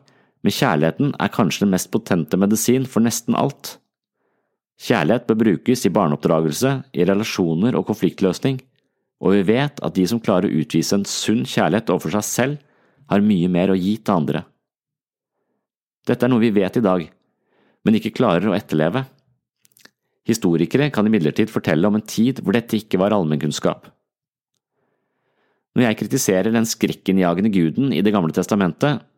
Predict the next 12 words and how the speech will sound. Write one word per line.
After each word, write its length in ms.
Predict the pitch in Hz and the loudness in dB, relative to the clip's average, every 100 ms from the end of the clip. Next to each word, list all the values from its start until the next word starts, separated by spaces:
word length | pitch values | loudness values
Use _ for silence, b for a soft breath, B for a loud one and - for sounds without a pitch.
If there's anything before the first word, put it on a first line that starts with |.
| _ _ | _ _
kan 120 | - | -2
historikere 640 | 107 - 98 87 80 113 135 | -2 0 0 0 0 0 0
fortelle 320 | 117 - 78 85 | 0 0 0 2
meg 220 | 127 - | 0 -2
at 140 | 95 | 0
denne 140 | 98 92 | 0 2
guden 320 | 87 90 120 | 0 0 -2
ikke 220 | 104 - 95 | -4 -2 -2
nødvendigvis 720 | 95 85 76 85 123 127 - | 0 0 0 0 0 -2 -2
var 140 | 80 98 | -2 -2
så 80 | |
sinnssyk, 640 | - 95 76 - - 135 | -2 0 -2 0 -2 -2